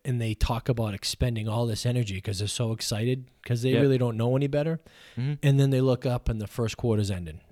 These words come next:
Speaker 1: and they're like,
Speaker 2: <laughs>
Speaker 1: "Man, I got nothing left. I got three more quarters of this." So,
Speaker 2: Yeah.
Speaker 1: and then it's a long halftime. So,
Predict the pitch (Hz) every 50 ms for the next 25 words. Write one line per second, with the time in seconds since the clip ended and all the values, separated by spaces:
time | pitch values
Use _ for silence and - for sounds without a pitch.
0 | - - 113 110 113 110 104 101 98 98 92 92 92 - - - - - - -
1 | 143 120 - - _ _ - 131 120 104 110 127 117 107 120 123 123 120 110 104
2 | - 117 104 101 110 123 110 92 - - 107 110 117 117 - - - 120 127 123
3 | 123 120 117 110 - - 123 117 113 123 139 135 135 143 143 143 165 160 - -
4 | - - - - - - - - 113 110 104 104 - - - - - - - -
5 | _ _ _ _ - 151 151 170 180 190 196 180 - 147 123 127 135 147 151 156
6 | 139 131 135 143 165 - - - 185 180 185 190 180 - _ _ _ - - _
7 | - - - - 143 135 131 127 117